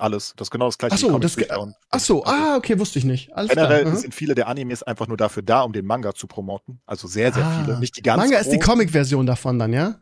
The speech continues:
Speaker 1: Genau, der Manga ist ein Comic, ja, Comicbuch oder eine Light Novel.
Speaker 2: Ah,
Speaker 1: Und,
Speaker 2: okay.
Speaker 1: ähm, das ist also, basically sind Animes immer nur Adaptionen von dem geschriebenen oder von dem gezeichneten.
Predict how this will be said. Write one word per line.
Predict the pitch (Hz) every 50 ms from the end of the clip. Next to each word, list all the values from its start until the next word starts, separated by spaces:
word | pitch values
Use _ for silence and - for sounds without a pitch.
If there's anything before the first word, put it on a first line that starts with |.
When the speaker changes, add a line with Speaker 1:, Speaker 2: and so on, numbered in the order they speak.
| _ _ -
Speaker 1:
Genau, | - 175 135
der | - 170 160 156 143
Manga | 156 170 185
ist | 151 117 -
ein | 113
Comic, | 98 98 98 95 - -
ja, | 123 117 98 92 92
Comicbuch | - 135 139 131 - - 123 107
oder | 110 98
eine | 98 98
Light | 92 92 98 -
Novel. | - 104 101 107 113 - - - _ _ -
Speaker 2:
Ah, | - - 143 135
Speaker 1:
Und, | 131 123
Speaker 2:
okay. | 117 113 110 107
Speaker 1:
ähm, | 104 101 98 101 104 _
das | - 127 -
ist | 135 -
also, | 123 110 107
basically | 101 90 127 139 - - 131 127
sind | 113 - -
Animes | 123 123 147 151 139 131 -
immer | - 139 131 123
nur | 117 110 104
Adaptionen | 104 104 - - - - 110 104 107
von | 104 - 110 98
dem | 98 98 95 98 104 110
geschriebenen | - 117 - - - 127 123 113 120 113
oder | 104 95
von | - - 92
dem | 90 92
gezeichneten. | 95 110 - - 104 101 - - 139 - - 185 208